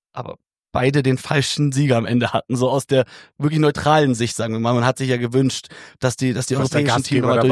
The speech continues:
Speaker 1: durchkommen.
Speaker 2: bleibt, dass Irland mit der goldenen Generation mal durchkommt.
Speaker 1: Und mit diesem Zombie und mit allem.
Speaker 2: Ja.
Speaker 1: Und jetzt wirklich, man wollte einfach nur, dass die, dass die Wallabies gewinnen, damit's noch mal so ein intensives Spiel gibt, dass es noch mal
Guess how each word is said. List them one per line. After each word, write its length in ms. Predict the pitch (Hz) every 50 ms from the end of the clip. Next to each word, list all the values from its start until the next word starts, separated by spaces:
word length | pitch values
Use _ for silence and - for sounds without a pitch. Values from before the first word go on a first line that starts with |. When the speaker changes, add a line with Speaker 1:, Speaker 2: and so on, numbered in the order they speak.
| 113
Speaker 1:
durchkommen. 240 | 113 117 131 127 120
Speaker 2:
bleibt, 380 | 107 107 107 110 101 - - -
dass 160 | 107 - -
Irland 380 | - 135 127 120 120 117 113 110
mit 140 | 113 104
der 80 | 123 113
goldenen 320 | 104 120 120 120 123 123
Generation 560 | 117 117 117 117 120 113 - - 135 127 120 117
mal 160 | 117 110 107
durchkommt. 560 | 101 104 107 98 - - 107 101 101 101 104
Speaker 1:
Und 80 | 131 120
mit 140 | 120 120
diesem 240 | 123 123 117 120 117
Zombie 400 | 113 117 117 120 123 120 117 117
und 100 | 113 117
mit 100 | 120 120
allem. 300 | - 120 117 113 113 104 _ - -
Speaker 2:
Ja. 200 | 104 95 87 - - _ _ _ _ -
Speaker 1:
Und 180 | - 127 117 135
jetzt 340 | 139 147 - - - - _ _ _ _ _ _ _ _ _ -
wirklich, 400 | 139 135 135 143 147 - 143 117
man 140 | 135 127 120
wollte 280 | 123 131 139 - 139 -
einfach 300 | - 131 - 147 135 101
nur, 240 | 123 127 131 131 123
dass 180 | 131 127 -
die, 120 | - 127 120
dass 120 | 127 -
die 120 | - 135
Wallabies 360 | 113 123 139 151 127 131 - -
gewinnen, 220 | 123 117 139 143
damit's 400 | 123 127 131 135 - - - -
noch 260 | 156 151 156 156 -
mal 280 | - 156 143 139 135 135
so 280 | 131 131 143 147 156
ein 200 | 165 156 135 - _ -
intensives 800 | 170 151 131 - 147 135 127 135 135 151 165 160 160 139 -
Spiel 220 | - - 175 175 151
gibt, 160 | 139 - 110
dass 100 | 123 131
es 140 | 143 127 147
noch 240 | 147 151 - -
mal 220 | - 143 143 139